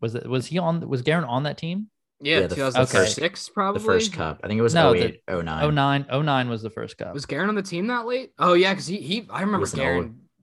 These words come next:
Speaker 3: he was
Speaker 2: Guerin,
Speaker 3: old then.
Speaker 2: uh, playing against the Flyers in, like, two thousand seven, two thousand eight, around there. So that makes a lot of sense. I
Speaker 1: Then he
Speaker 2: thought
Speaker 1: was,
Speaker 2: you were
Speaker 1: he
Speaker 2: s-
Speaker 1: was A G M after that, right? With Pittsburgh too.
Speaker 2: Yeah, exactly.
Speaker 1: Okay, that's
Speaker 2: But
Speaker 1: why
Speaker 2: yeah,
Speaker 1: I
Speaker 2: no,
Speaker 1: got confused.
Speaker 2: no,
Speaker 1: But
Speaker 2: dude,
Speaker 1: anyway, so
Speaker 2: Chi-,
Speaker 1: they have some history.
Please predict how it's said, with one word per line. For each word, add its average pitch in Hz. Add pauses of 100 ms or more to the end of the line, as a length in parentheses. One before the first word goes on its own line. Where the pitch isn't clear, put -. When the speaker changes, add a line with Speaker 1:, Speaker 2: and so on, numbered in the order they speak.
Speaker 3:
he -
was 92
Speaker 2:
Guerin, 143
Speaker 3:
old 131
then. 127
Speaker 2:
uh, 127
playing 143
against 135
the 127
Flyers 131
in, 117
like, 107
two -
thousand 123
seven, 123
two 117
thousand 110
eight, 98 (260)
around 107
there. 92
So 107
that 127
makes 110
a 113
lot 101
of -
sense. 110 (440)
I 139
Speaker 1:
Then 143
he 156
Speaker 2:
thought 151
Speaker 1:
was, 139
Speaker 2:
you 139
were 135
Speaker 1:
he 143
Speaker 2:
s- 147
Speaker 1:
was 143
A 135
G 123
M 110
after 107
that, -
right? 107 (340)
With -
Pittsburgh -
too. 123 (300)
Speaker 2:
Yeah, 113
exactly. 113 (360)
Speaker 1:
Okay, 120
that's 101
Speaker 2:
But 156
Speaker 1:
why 127
Speaker 2:
yeah, 107
Speaker 1:
I -
Speaker 2:
no, 127
Speaker 1:
got -
confused. - (100)
Speaker 2:
no, 156
Speaker 1:
But 151
Speaker 2:
dude, 147
Speaker 1:
anyway, 113
so -
Speaker 2:
Chi-, 139
Speaker 1:
they 151
have 156
some 143
history. -